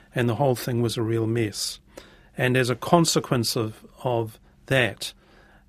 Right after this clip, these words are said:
um, the U N collectively got together and said, "Cultural heritage is important, and, you know, you can't willy-nilly take cultural heritage from Italy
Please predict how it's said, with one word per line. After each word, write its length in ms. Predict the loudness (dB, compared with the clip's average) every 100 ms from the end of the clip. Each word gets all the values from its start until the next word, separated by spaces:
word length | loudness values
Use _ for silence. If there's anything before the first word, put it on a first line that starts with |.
| -4
um, 320 | -2 0 0
the 140 | 0
U 220 | 2 4
N 320 | 4 4 2 0
collectively 640 | 2 2 2 -4 -4 -4
got 240 | -2 -4
together 440 | -6 -4 -4 -4 -6
and 180 | -6 -4
said, 340 | -2 -2 -2 -8 -20 -20 -2
"Cultural 480 | 2 2 2 -2 0
heritage 520 | -2 -4 -4 -6 -6
is 140 | -6
important, 720 | -6 -4 -2 -2 -4 -10 -12 -20 -20 -20 -20 -20 _
and, 480 | -6 -2 0 0 -2 -10 -20 -10
you 100 | -2
know, 80 | 0
you 180 | 0 -2
can't 360 | 0 0 0
willy-nilly 840 | -2 0 2 4 4 4 2 0 -4 -12 -20 -20 -20 _
take 260 | -4 -2 -2
cultural 480 | -2 -2 0 -2 -2
heritage 580 | -2 -2 -2 -4 -4
from 640 | -8 -4 -2 0 -2 -4 -8 -6 -2
Italy 500 | -2 0 -4 -6